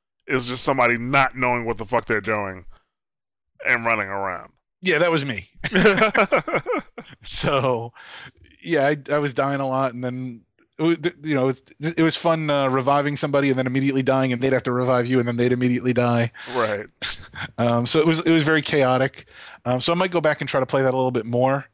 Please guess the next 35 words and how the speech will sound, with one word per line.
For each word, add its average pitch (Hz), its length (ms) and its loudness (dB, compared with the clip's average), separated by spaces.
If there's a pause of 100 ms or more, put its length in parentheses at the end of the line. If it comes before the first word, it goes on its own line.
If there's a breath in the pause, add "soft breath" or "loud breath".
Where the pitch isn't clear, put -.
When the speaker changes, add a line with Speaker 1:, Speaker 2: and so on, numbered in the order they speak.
(460 loud breath)
Speaker 2:
Um, 104 540 -6 (540)
it 156 120 -2
seemed 214 260 2
interesting, 185 500 -2
but, 139 120 2
uh, 131 60 4
you 135 120 0
know, 120 220 2
I, 120 220 -2
I - 20 2
played 131 240 -2
that 127 100 2
very 120 200 0
cursor-, 123 420 -2
you 110 120 -8
know, 107 180 -2
very 113 240 0
cursory, 117 540 -2
kinda 107 240 -4
going 113 260 2
over, 110 320 2 (420 loud breath)
um, 104 180 0
just - 160 -2
to - 40 -2
get 131 80 2
my 123 100 2
d-, 117 160 0
my, 127 300 0
my 123 160 2
dollar 131 360 2
fifty's 139 440 0
worth 139 220 2
out 135 160 2
of 143 80 0
it. - 200 -2